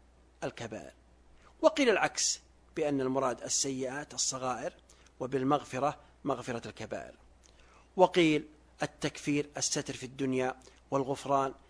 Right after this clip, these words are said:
عدم المؤاخذة بها في الآخرة. والله أعلم. المهم أن ال-، المراد أن من فضائل التقوى تكفير السيئات وغفران الذنوب. والله ذو الفضل العظيم.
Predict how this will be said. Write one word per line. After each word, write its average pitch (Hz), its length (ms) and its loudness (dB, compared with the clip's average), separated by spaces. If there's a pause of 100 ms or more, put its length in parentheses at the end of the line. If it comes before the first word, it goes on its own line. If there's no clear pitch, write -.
(160)
عدم 135 300 0
المؤاخذة 127 600 0
بها 127 240 -2
في 120 120 -8
الآخرة. 117 480 -6 (320)
والله 151 480 8
أعلم. 117 360 -2 (420)
المهم 147 400 0
أن 135 220 -4
ال-، 117 300 -6 (480)
المراد 120 580 0 (280)
أن 117 100 -10
من 117 140 -6
فضائل 175 340 4
التقوى 147 480 0 (300)
تكفير 120 400 -10
السيئات 113 560 -6 (280)
وغفران 117 520 -6 (460)
الذنوب. 107 380 -6 (300)
والله 127 520 2
ذو 117 80 -4
الفضل 113 320 -6
العظيم. 104 360 -10